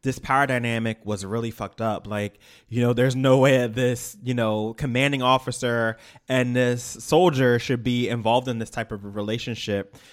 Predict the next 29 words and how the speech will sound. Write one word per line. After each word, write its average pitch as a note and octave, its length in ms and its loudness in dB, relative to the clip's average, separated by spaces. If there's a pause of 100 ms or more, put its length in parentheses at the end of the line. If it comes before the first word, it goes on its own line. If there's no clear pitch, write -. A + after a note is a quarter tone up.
(140)
you A#2 120 -2
know, G#2+ 260 2
because B2 440 0
of A#2+ 140 0
Me A#2+ 160 -2
Too B2 240 -4
or A2+ 40 0
because A2+ 340 -2
of G#2+ 120 -8
whatever, A#2+ 460 0
because A#2 340 -2
we A#2+ 200 -2
know A#2 240 0
better A#2 380 -2
now. F2+ 480 -8 (280)
Why A#2+ 240 2
wouldn't A2+ 280 0
you G2 120 -8
change G2+ 340 -8
it? D2 140 -12
So - 220 -8
I E3 280 6
say A2+ 220 -2
kudos D#3 720 2
to E3 140 -2
Disney D#3+ 500 -4
for D3+ 260 -8
updating D#3 540 -4
this. D3+ 240 -4